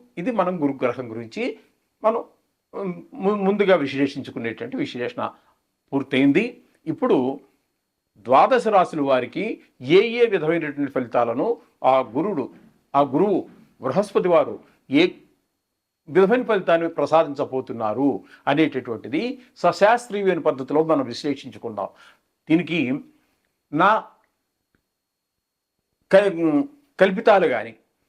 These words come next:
లేకపోతే మరేదో దీన్ని ఏదో చేసేసి నా కవిత్వం కానీ, నా కల్పితాలు కానీ ఏమీ ఉండవండి. శాస్త్రం ఎంతవరకు చెప్పిందో అంతవరకు చెప్పడం జరుగుతుంది. అలాగే కొన్ని గ్రహాలు,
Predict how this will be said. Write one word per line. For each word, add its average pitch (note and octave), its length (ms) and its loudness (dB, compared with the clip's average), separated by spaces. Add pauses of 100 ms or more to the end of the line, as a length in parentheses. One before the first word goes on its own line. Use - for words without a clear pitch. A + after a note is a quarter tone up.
(180)
లేకపోతే G#3+ 420 2
మరేదో F#3 380 0
దీన్ని D3+ 260 0
ఏదో F#3 360 2
చేసేసి E3 580 -2
నా C#3+ 140 2
కవిత్వం C#3+ 500 -2
కానీ, A#2 280 0
నా A#2+ 120 -4
కల్పితాలు D3+ 520 0
కానీ B2 220 -4 (160)
ఏమీ C3+ 180 -4
ఉండవండి. A2+ 520 -8 (360)
శాస్త్రం G3 520 2
ఎంతవరకు D3 500 -2
చెప్పిందో B2+ 400 -6
అంతవరకు A2+ 460 -4 (100)
చెప్పడం A2 260 -10
జరుగుతుంది. G2 580 -16 (280)
అలాగే D3 500 0 (460)
కొన్ని A3 220 -2
గ్రహాలు, F#3 680 0